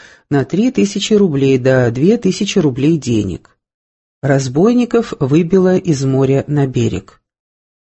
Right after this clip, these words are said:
Тверские воеводы это пограбленное имение взяли, а в Персию не отдали.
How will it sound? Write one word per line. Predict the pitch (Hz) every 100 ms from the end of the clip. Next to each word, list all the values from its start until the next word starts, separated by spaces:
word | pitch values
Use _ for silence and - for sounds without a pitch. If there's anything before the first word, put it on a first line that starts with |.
| _ _ _ -
Тверские | 185 170 - 196 185
воеводы | 180 180 190 208 175
это | - 160 151
пограбленное | 156 147 147 180 170 175 170 170
имение | 170 175 170 170 170 190
взяли, | 196 190 208 139 104 120 - _ _
а | 120
в | 117 -
Персию | 165 220 220 - 233
не | 180 160
отдали. | - 139 147 - 113 98